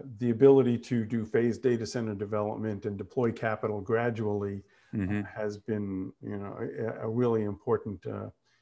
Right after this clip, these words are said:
Speaker 1: you know,
Speaker 2: Yeah.
Speaker 1: facet of how people are approaching that. And to be able to do that with software and
Speaker 2: Yeah.
Speaker 1: extend the, the, the ramp time,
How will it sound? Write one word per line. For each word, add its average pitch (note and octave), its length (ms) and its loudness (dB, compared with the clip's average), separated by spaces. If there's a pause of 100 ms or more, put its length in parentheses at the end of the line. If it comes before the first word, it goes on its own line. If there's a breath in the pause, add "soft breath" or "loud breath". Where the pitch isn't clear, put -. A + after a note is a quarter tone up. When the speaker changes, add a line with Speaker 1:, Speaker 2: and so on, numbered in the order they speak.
(160)
Speaker 1:
you A#2+ 60 -14
know, A2 160 -10
Speaker 2:
Yeah. A2+ 100 0
Speaker 1:
facet G2+ 220 2
of F#2+ 120 -12
how A2 140 0
people A#2+ 320 -2
are G#2 140 2
approaching A2+ 460 0
that. F#2+ 140 -6
And G2 120 -6
to A2+ 60 -4
be B2 100 2
able B2 240 2
to A#2 80 2
do C3 60 4
that A#2+ 180 2
with A2 140 -6
software B2 800 2 (380 soft breath)
and B2+ 120 2
Speaker 2:
Yeah. - 80 4
Speaker 1:
extend A#2+ 400 0
the, A2 280 2
the, G2 320 -6
the G#2+ 80 -4
ramp A#2 340 -4
time, G#2 440 -8